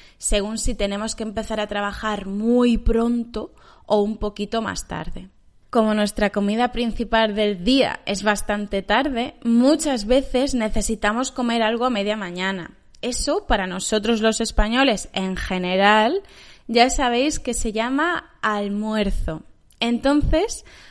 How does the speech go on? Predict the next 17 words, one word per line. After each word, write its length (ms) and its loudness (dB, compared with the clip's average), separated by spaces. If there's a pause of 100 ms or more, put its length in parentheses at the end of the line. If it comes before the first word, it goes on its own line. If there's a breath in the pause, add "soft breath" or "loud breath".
(120 loud breath)
almorzamos 1000 0
según 840 -2
a 180 -2
qué 240 2
hora 500 0
hayamos 460 -2
desayunado 720 -2 (380 soft breath)
y 140 4
a 180 -4
qué 180 0
hora 400 -2
vayamos 560 -4
a 120 -6
comer, 420 -6 (380 soft breath)
entre 300 -6
las 240 -4
diez 300 0